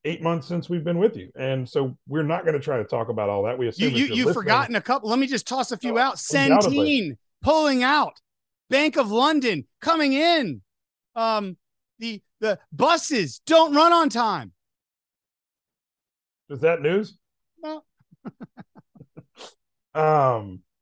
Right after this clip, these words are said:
Speaker 1: lots has changed.
Speaker 2: The good
Speaker 1: Lots.
Speaker 2: news is all the things that happened were counterbalanced by things that didn't happen or went wrong. So net neutral, guys, you didn't miss anything on, on the macro.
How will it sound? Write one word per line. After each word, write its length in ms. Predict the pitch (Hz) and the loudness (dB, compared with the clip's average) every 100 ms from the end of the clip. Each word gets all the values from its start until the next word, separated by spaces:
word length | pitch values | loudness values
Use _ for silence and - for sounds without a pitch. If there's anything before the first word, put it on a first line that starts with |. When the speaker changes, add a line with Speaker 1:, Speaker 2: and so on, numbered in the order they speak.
| _ _ | _ _
Speaker 1:
lots 440 | 127 131 156 160 - | -6 2 4 4 0
has 260 | 131 117 | -4 -4
changed. 500 | - 110 92 85 - _ | -12 -10 -10 -14 -20 _
Speaker 2:
The 60 | 190 | -6
good 240 | 208 311 | -2 0
Speaker 1:
Lots. 280 | 294 254 190 | 0 0 0
Speaker 2:
news 0 | |
is 220 | 214 180 - | -2 -4 2
all 240 | 214 247 | 4 4
the 120 | 247 | 0
things 260 | 175 247 196 | -4 -6 -6
that 120 | 202 | -4
happened 380 | 180 214 277 262 | -2 -2 -2 -4
were 100 | 185 | -4
counterbalanced 720 | 202 214 208 185 190 196 - | 0 0 0 0 0 0 -4
by 140 | 185 | -6
things 260 | 165 196 165 | -4 -4 -4
that 200 | 165 151 | -6 -2
didn't 240 | 190 214 | -2 0
happen 360 | 208 208 208 208 | 0 0 0 -2
or 80 | 165 | -2
went 200 | 185 156 | -4 -2
wrong. 400 | 165 175 247 277 _ _ _ | 0 0 0 -4 _ _ _
So 320 | - 254 254 | -4 2 4
net 260 | 240 277 277 | 4 2 2
neutral, 440 | 285 330 339 294 | 2 0 -2 -6
guys, 300 | 226 285 294 | 0 2 2
you 60 | 247 | 0
didn't 220 | 311 277 | 0 0
miss 180 | 269 214 | -2 -2
anything 440 | 254 220 226 214 | -4 -4 -6 -6
on, 240 | 190 196 196 | -4 -6 -6
on 140 | 196 | -6
the 60 | 190 | -4
macro. 400 | 190 185 143 101 | -2 -4 -6 -14